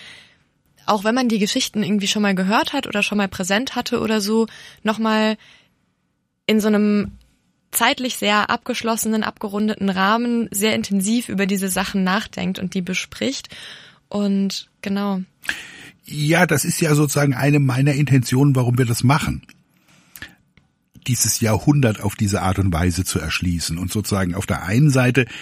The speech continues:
Speaker 2: in durchaus kleinteiligen Strukturen nochmal zu gucken, wer hat da wann was gemacht. Aber wir versuchen ja dann immer wieder zu sagen, was sind sozusagen die großen Bausteine, die sich darum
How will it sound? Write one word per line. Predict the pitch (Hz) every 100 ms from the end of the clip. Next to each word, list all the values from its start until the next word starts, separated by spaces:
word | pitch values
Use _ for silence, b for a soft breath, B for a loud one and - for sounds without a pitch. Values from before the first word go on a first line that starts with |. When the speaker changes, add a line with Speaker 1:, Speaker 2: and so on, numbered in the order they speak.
| B -
Speaker 2:
in | 110 92 92
durchaus | - 117 117 104 -
kleinteiligen | - 98 123 170 - 123 131 123 117
Strukturen | - - 101 - 127 135
nochmal | 123 104 107
zu | - 107
gucken, | 120 - 104
wer | 117 131 -
hat | 113
da | 104 101
wann | 95 110 101
was | 95 - -
gemacht. | 87 73 143 - - - B B B
Aber | - 101 135 165 175 - B B B B B B B _ _ _
wir | - - 135 139
versuchen | - 127 107 127 170 175 165
ja | 143 143
dann | 131 135
immer | 123 143 139
wieder | 131 127
zu | 123
sagen, | 113 113 127 131
was | 110 -
sind | 131
sozusagen | 120 131 123
die |
großen | 107 123 170 147
Bausteine, | 117 104 110 - 80 87 85
die | 98
sich | 95 -
darum | 92 92 110 101